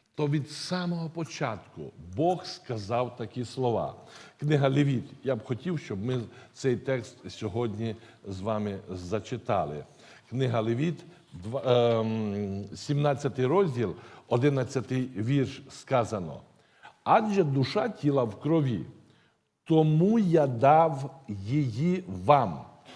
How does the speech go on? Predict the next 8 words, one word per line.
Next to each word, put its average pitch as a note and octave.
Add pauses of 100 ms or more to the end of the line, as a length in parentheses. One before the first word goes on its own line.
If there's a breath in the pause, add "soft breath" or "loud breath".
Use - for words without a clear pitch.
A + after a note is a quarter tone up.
(520 loud breath)
аби C3
на C3
жертвеннику G#2+ (100)
звершувати A#2+
викуплення E3+
за A2
ваші A#2
душі. G#2